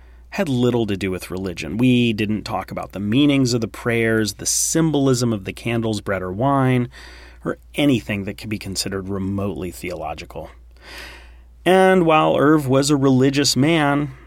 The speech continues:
I also wondered if this was a spiritual experience for him. I wondered if seeing our five-year-olds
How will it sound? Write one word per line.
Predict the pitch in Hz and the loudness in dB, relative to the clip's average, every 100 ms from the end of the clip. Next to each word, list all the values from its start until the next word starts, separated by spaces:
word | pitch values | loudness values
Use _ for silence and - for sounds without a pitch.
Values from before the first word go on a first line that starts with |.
| - | -16
I | - 156 | -6 -2
also | 175 220 220 | 0 0 2
wondered | 185 170 170 165 | 2 2 2 0
if | 160 | -2
this | 123 139 165 - | -2 0 0 -2
was | 139 | -2
a | 139 | 0
spiritual | 127 - - 240 254 135 - 95 | 0 0 -2 0 0 0 -4 -6
experience | 90 - 90 90 80 - | -6 -8 -8 -12 -8 -8
for | 92 | -8
him. | 87 82 82 | -12 -12 -12
I | - 139 | -4 -2
wondered | 143 190 233 208 | 0 2 2 0
if | - 143 135 - - - - | -2 -2 -4 -12 -20 -20 -12
seeing | - - 151 147 - - | -6 -2 0 0 -4 -6
our | 180 208 165 | -2 0 0
five-year-olds | - 101 98 98 87 85 85 113 - | 0 -2 -2 -6 -6 -8 -8 -10 -12